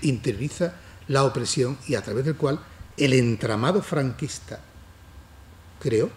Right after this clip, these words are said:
esta situación. Entonces,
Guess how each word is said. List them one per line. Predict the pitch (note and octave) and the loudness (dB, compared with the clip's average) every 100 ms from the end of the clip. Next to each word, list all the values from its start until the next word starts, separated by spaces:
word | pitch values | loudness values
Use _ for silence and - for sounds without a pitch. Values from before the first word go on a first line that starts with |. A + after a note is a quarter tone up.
| - - | -10 -10
esta | - F2 | -8 -8
situación. | - - F2 - E2 - - - - - - - - - - - - - - - - - - - - - - - - - - - - - - - - - - - - | -10 -12 -14 -16 -18 -20 -20 -20 -20 -20 -20 2 2 2 -6 -14 -12 -10 -10 -12 -16 -20 -20 -20 -20 -20 -20 -20 -20 -20 -20 -20 -20 -18 -16 -16 -14 -16 -18 -16 2
Entonces, | G3+ B2+ B2 D#3 C#3+ C3+ - | 4 6 4 4 4 2 0